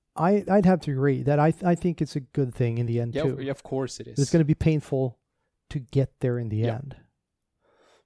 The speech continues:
Speaker 1: True.
Speaker 2: And we, we won't get there until we have had years of,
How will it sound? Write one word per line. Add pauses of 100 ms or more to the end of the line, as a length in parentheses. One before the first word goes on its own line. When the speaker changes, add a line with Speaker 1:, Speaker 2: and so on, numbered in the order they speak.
(120)
Speaker 1:
True.
Speaker 2:
And
we,
we
won't
get
there
until
we
have
had (400)
years (140)
of,